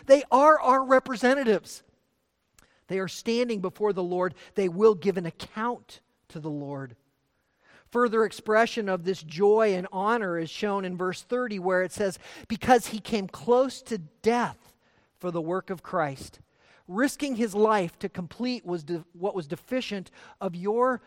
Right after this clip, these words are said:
service to me." Here we have Epaphroditus' sickness again brought up, but now we see that sickness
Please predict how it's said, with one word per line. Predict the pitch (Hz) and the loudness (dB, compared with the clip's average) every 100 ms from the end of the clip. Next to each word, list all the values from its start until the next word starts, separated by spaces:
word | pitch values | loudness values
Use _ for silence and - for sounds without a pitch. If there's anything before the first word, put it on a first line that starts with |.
| - | -18
service | - 233 214 180 190 - - _ - | -6 0 2 2 -2 -6 -16 _ -8
to | 220 | -4
me." | 190 175 156 113 _ _ _ _ _ _ _ _ _ _ _ _ _ _ _ _ | -2 -4 -6 -10 _ _ _ _ _ _ _ _ _ _ _ _ _ _ _ _
Here | - 269 285 | -2 2 2
we | 254 214 | 2 -2
have | 175 233 233 214 151 - - | 0 2 6 6 4 -16 -8
Epaphroditus' | 208 - - 247 269 240 196 208 220 220 202 196 - | -6 -4 0 4 4 4 4 6 6 4 2 -2 -4
sickness | - 269 196 214 - | -2 -2 0 -4 -2
again | 190 165 160 233 277 277 | -4 -4 0 4 4 2
brought | 208 202 190 190 | 0 4 4 4
up, | 240 208 - - - - | 4 2 -2 -20 -20 -12
but | - | -8
now | 240 269 311 | -2 0 0
we | 302 | -2
see | - 277 | -4 0
that | 262 233 | 2 2
sickness | - - 339 - 226 226 | -2 -6 -6 -2 -2 -2